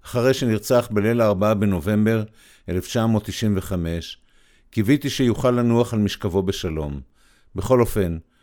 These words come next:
הוא לא מת מוות טבעי. בחור שהוסת על ידי רבני הימין, רצח אותו, את ראש הממשלה, רמטכ"ל ששת הימים, לוחם הפלמ"ח, נאמן הארץ והעמה, שינוח בשלום,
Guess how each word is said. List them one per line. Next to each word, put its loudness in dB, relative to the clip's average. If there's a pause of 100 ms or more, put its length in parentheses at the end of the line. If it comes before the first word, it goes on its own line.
(200)
הוא 0
לא 6
מת 2
מוות 0
טבעי. -4 (560)
בחור 2
שהוסת 2
על 0
ידי 2
רבני 2
הימין, 0 (420)
רצח 0
אותו, -8 (260)
את -10
ראש 0
הממשלה, -2 (480)
רמטכ"ל 2
ששת -2
הימים, 2 (420)
לוחם 0
הפלמ"ח, 0 (400)
נאמן 2
הארץ 2
והעמה, 0 (580)
שינוח 2
בשלום, 2